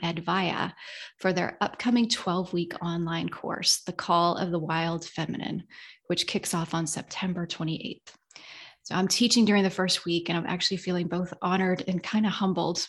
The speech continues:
No, really humbled, because <laughs> there are so many women that I admire and that have influenced my journey who are also part of this teaching team.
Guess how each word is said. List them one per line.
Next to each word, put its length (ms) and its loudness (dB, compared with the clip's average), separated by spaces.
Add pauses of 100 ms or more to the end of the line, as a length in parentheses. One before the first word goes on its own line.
(140)
No, 140 2
really 300 2
humbled, 460 0
because 340 -2
<laughs> 60 -8
there 140 4
are 60 0
so 240 4
many 200 4
women 300 2
that 100 0
I 140 2
admire 640 0 (480)
and 120 2
that 120 4
have 200 2
influenced 460 0
my 140 0
journey 420 0
who 80 -6
are 140 -2
also 300 0
part 360 -4
of 80 -8
this 160 -6
teaching 380 -6
team. 420 -6